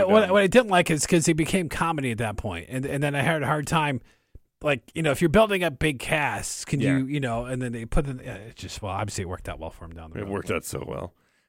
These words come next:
Speaker 2: Um,
Speaker 1: Asuka's gotta win this match, please.
Speaker 2: She has to. But I don't think she's gonna. Because like you
Speaker 1: Ugh.
Speaker 2: said, you keep wait-, I don't know. You know what? I'm gonna have faith,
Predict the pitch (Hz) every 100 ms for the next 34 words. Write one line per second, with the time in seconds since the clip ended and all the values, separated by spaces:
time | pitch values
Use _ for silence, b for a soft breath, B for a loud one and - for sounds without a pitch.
0 | - 131 123 113 107 208 233 - 151 131
1 | 95 92 82 80 87 71 - - 143 113
2 | 208 190 156 165 165 - - 113 - _
3 | _ _ 196 196 175 175 185 156 156 202
4 | 180 214 320 359 - _ _ _ _ _
5 | _ _ _ _ _ _ - 190 165 240
6 | - 277 - 208 160 151 202 151 185 202
7 | 180 190 170 107 - 147 175 190 196 185
8 | _ _ _ - B B B - 160 170
9 | 147 151 - - 175 233 - -